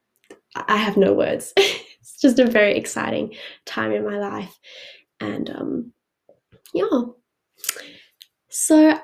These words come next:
I, like I said, I hope that this wasn't a complete waste of your time. And yeah, just, this sounds so cringe, but just follow your dreams and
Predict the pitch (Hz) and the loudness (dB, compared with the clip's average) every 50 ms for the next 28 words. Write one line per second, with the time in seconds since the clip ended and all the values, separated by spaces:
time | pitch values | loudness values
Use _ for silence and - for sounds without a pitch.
0 | - 294 285 277 285 285 285 285 285 285 294 - - _ - 254 247 254 254 262 | -4 -2 -2 0 0 0 0 2 0 0 -2 -4 -8 _ 0 0 0 0 -2 -6
1 | 240 - - 254 262 262 254 247 - - 240 240 233 233 - - 226 220 220 220 | -6 -4 -2 -2 0 -2 -2 -4 -4 -2 -2 -2 -2 -4 -8 -8 -6 -6 -6 -6
2 | - - - 233 - - 233 226 - - - 233 233 226 226 226 226 226 - - | -8 -12 -16 -4 0 0 0 0 -2 -6 -6 -4 -2 -2 0 -2 -4 -4 -4 -6
3 | 226 - - 233 - - - 214 226 220 - 233 226 226 226 226 - - - - | -2 0 2 0 2 0 -2 -4 -4 -2 -2 -2 0 0 -2 -2 -4 -10 -10 -4
4 | - 330 320 320 320 320 320 320 320 320 320 320 - _ - - - - - _ | 0 2 4 6 6 6 6 6 6 6 4 2 -2 _ -20 -18 -18 -20 -20 _
5 | _ - 226 226 226 220 220 226 226 226 226 226 226 226 - - - - _ _ | _ -6 -4 -4 -2 -2 -2 -2 -2 -2 -2 -4 -4 -6 -8 -10 -12 -12 _ _
6 | _ - 302 294 - - - - - 254 240 - - - - - - _ _ _ | _ -4 -2 -2 -2 -6 -8 -6 -4 -4 -4 -4 -8 -14 -20 -20 -20 _ _ _
7 | _ _ _ _ _ 254 240 240 - - 247 233 233 226 226 - - 247 240 247 | _ _ _ _ _ 2 2 2 2 2 4 4 4 4 4 2 0 2 2 2
8 | 247 247 - 233 226 214 214 214 214 - - - 196 - 247 240 240 - - - | 0 0 -2 -2 0 0 0 -2 -2 -4 -4 -4 -2 0 0 0 0 -2 -6 -12
9 | _ _ _ - - - - 247 254 254 254 254 254 233 247 - 226 220 220 220 | _ _ _ -20 -10 -6 -2 2 4 4 6 6 6 4 2 0 2 2 4 4
10 | 220 220 214 220 220 214 - - - - 208 202 208 208 208 208 208 208 208 202 | 4 4 2 0 -2 -4 -8 -10 -8 -6 -4 -4 -2 -2 -4 -4 -4 -4 -6 -6